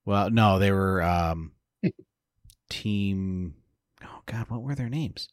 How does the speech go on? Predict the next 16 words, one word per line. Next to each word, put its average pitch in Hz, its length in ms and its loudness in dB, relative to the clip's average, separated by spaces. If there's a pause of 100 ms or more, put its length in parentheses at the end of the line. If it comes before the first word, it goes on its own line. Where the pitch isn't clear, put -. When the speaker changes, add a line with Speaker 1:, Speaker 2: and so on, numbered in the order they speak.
(420)
Speaker 1:
Anyways, 85 520 -2
um, 92 440 2 (440)
the, 117 180 0
the 113 160 -2
blue 117 220 4
team 101 320 2
captain, 87 600 -2 (320)
uh, 82 260 -4
who 98 380 -10
is, 90 1040 -2 (440)
uh, 67 800 -6 (180)
Donald 92 360 0
Driver, 87 480 0 (360)
N 82 140 -2
F 87 120 -2
L, 85 220 -4